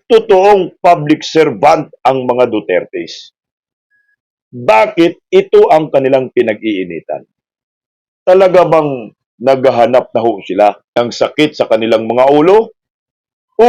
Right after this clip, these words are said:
baka naman talagang iniisip nila magkakaroon ng continuity ng Romualdez Marcos sa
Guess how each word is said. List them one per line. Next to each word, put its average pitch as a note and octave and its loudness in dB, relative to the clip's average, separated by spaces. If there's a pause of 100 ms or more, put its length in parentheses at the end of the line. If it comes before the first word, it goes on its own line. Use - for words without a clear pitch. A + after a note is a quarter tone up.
baka G3 2
naman B2 -2 (840)
talagang E3 0 (460)
iniisip D#3+ 0
nila G#2+ -4 (460)
magkakaroon B2+ 0
ng A2+ -2
continuity F2+ -8 (320)
ng F#2 -6
Romualdez A2+ -2
Marcos G#2 -4
sa F#2 -6